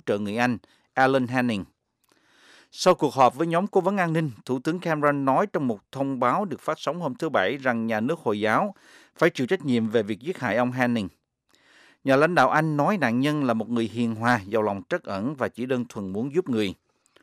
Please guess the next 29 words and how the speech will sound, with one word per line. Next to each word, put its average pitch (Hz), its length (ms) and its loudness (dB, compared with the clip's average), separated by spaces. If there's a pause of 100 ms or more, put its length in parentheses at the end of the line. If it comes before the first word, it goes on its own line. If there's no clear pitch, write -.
(440)
Hôm 147 260 2
thứ 175 120 4
Sáu, 165 340 2
Hội 139 160 2
đồng 113 160 2
Bảo 127 140 4
an 147 160 2
Liên 147 120 -6
Hiệp 120 200 0
Quốc 226 200 2
hợp 117 240 -2
cùng 117 160 -2
Tổng 117 200 -4
thống 156 180 -2
Hoa 175 200 2
Kỳ 117 140 -2
Barack 131 360 0
Obama 143 460 2
và 117 160 0
Thủ 110 160 -8
tướng 147 180 -10
Anh 135 220 0
David 131 240 2 (100)
Cameron 135 480 2
lên 135 260 2
án 131 220 -2
vụ 113 200 -4
chặt - 160 -4
đầu. 113 260 4